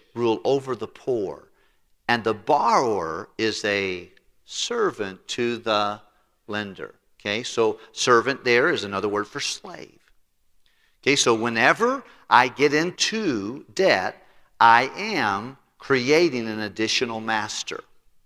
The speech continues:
So, and really, you don't work good for multiple masters.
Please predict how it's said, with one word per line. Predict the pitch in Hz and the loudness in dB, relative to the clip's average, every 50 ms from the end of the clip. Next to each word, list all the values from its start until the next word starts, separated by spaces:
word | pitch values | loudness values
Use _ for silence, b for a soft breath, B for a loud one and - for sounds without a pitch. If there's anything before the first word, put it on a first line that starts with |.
| _ _ _ _ _ _ _ _ _ _ _ _ _ _ _ _ _ _ _ _ _ _ _ _ _ _ _ _ _ | _ _ _ _ _ _ _ _ _ _ _ _ _ _ _ _ _ _ _ _ _ _ _ _ _ _ _ _ _
So, | _ - 117 107 104 - - - | _ -2 0 0 0 -2 -4 -6
and | 117 110 104 | -6 -4 -2
really, | 107 143 208 254 220 160 | 0 2 2 4 4 2
you | 143 147 185 | 2 2 0
don't | 214 254 247 214 180 160 | 0 0 -2 -2 -2 0
work | 175 170 160 - - - - 143 110 | 2 0 0 -2 -8 -20 -20 -20 -10
good | - 117 110 104 92 - | -4 -2 0 0 0 -2
for | - - 113 | -4 -6 -6
multiple | 107 107 117 120 135 127 - 113 - 110 104 | -4 0 0 0 0 -2 -8 -14 -12 -10 -8
masters. | 101 101 98 92 90 - - - 73 - - - - - | -4 -4 -4 -4 -6 -10 -14 -16 -18 -20 -18 -18 -20 -20